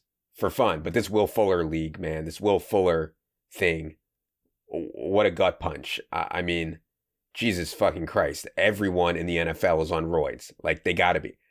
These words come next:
How does this dumb motherfucker actually get caught? You know, it's so sick. And of course, this brings out injury-prone Twitter. You know, here they come. They've been waiting twelve weeks while Will Fuller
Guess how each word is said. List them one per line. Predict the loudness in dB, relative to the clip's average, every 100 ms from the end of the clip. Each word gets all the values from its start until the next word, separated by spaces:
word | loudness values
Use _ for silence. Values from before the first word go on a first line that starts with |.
| _ -2
How | 2 2
does | 2
this | 0 -2
dumb | 0 2 4
motherfucker | 2 0 2 0 0 -8 -10 _ _ _ _ _
actually | 0 2 0 0
get | 0 0
caught? | -2 -2 -10 _ _ _
You | -4
know, | 0 0
it's | -2 -4
so | 0 2 2
sick. | 0 0 -2 _ _ -4
And | -2
of | 0
course, | 4 2 2 -6
this | -8 -2
brings | 0 2
out | 4 4
injury-prone | 2 0 -2 -2 -2 -2
Twitter. | -2 -4 -4 -6 _ -2
You | 0
know, |
here | 4 4
they | 4
come. | 2 0
They've | 2
been | 0 2
waiting | 2 0
twelve | 2 4 4 2
weeks | -4 -4 -12 _ _
while | 0 4
Will | 4 4
Fuller | 2 2 0